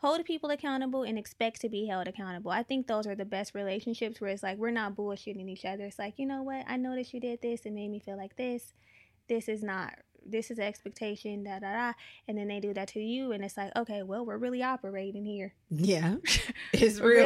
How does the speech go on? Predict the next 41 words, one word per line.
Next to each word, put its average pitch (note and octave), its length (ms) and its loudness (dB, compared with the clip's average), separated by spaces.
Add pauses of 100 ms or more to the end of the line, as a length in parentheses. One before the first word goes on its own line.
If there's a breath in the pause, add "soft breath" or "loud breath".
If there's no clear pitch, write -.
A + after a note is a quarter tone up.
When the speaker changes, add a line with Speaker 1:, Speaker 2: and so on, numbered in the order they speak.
Speaker 1:
really, D#4+ 220 6 (260 soft breath)
we're A#3+ 140 8
really D4 260 8
doing B3+ 340 8
something. G#3 520 4 (160)
Speaker 2:
Yeah, D#3+ 340 4 (460)
for E3+ 100 2
sure. D#3+ 400 2 (200)
Speaker 1:
So, - 180 2
yeah. F#3+ 260 2 (720)
Speaker 2:
Time E3+ 440 0
to - 140 -6
pivot, D3 560 0
girlies. C#3 680 -4
Speaker 1:
Now D#4 220 2
it's - 140 -8
time D#4+ 180 -2
to C#4+ 80 2
pivot B3 280 -2
into A3+ 300 -2
our A3+ 120 -2
segment A3 500 -2
of G#3+ 80 -6
the G3+ 100 -4
week. G#3 420 -8
This D#4+ 300 0
week, A#3+ 300 -2
it A3+ 100 2
is G#3+ 140 -6
going G#3+ 220 -2
to - 100 -12
be G#3 160 -4
a G3+ 40 -8
girlfriend G#3 600 -6
gag. - 180 -8 (320)
So A3+ 140 0
girlfriend C4 420 0
gags A3 560 -4
are G#3+ 240 -4
where G#3 180 -4
you, G#3+ 540 -2